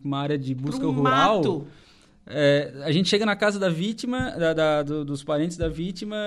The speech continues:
Speaker 1: ah, ó, ele saiu por aqui. Aí tu pega, abre o mapa ali, olha, pô, uma extensão enorme de mato e, <laughs> e agora? A gente tem que varrer toda essa área enquanto pra, pra encontrar essa vítima. As nossas provas hoje de certificação,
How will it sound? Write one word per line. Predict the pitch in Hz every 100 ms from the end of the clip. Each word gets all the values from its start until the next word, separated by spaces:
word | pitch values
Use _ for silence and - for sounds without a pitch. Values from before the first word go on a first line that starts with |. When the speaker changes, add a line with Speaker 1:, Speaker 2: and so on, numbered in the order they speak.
| 202
Speaker 1:
ah, | 185 247
ó, | 190
ele | 165
saiu | 165 175 180 185
por | 190
aqui. | 185 185 175 143
Aí | 147
tu | 151
pega, | - 170 170 165
abre | 165
o | 160
mapa | 160 180 170
ali, | 165 175 165
olha, | 160 185
pô, | 175 - 196 175
uma | 123 135
extensão | 139 165 160 - - 165 190
enorme | 202 190 170 202 233 220
de | 190
mato | 180 175 208 254 -
e, | 220 220 220 214 208 208 202 - 240 262
<laughs> | 240 226 180 156
e | 147
agora? | 190 226 170 117 123
A | 139
gente | 156 160 -
tem | 151 165
que | 175 196
varrer | 175 156 147 170
toda | - 185 208
essa | 202 190
área | 175 160 175
enquanto | 196 - 185 190
pra, | 190 180 180 180 175
pra | 175
encontrar | 175 175 170
essa | 170 180
vítima. | 190 170 117 - - _ _ _ -
As | 143
nossas | 170 180 175
provas | 170 202 220 180
hoje | 175 175
de |
certificação, | 170 151 - 135 - 190 208